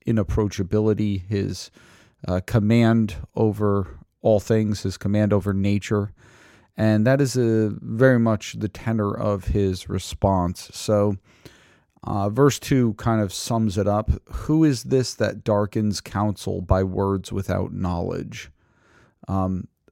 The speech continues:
th-, in other words, all these people have been speaking so many things with so much confidence, um, and yet none of you truly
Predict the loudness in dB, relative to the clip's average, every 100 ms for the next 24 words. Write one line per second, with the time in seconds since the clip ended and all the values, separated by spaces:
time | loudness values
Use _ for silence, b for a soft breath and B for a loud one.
0 | _ _ _ -10 -6 -4 -4 -2 -2 -4
1 | -6 -4 -2 0 0 -2 -4 -4 -2 -4
2 | -4 -6 -8 -6 -4 -4 -4 -4 -6 -6
3 | -2 0 0 -2 -4 -4 -4 -6 -8 -10
4 | -10 -4 -4 -4 -6 -6 -4 -4 -6 -8
5 | -10 -12 -18 b b b b b b -6
6 | -4 -2 -2 -4 -8 _ _ _ -6 -4
7 | -2 -2 -4 -8 -18 _ _ _ _ _
8 | -2 -2 -2 -6 -18 _ _ _ _ _
9 | _ _ _ _ -6 -2 0 0 0 -2
10 | -2 -6 -14 -4 0 0 0 -2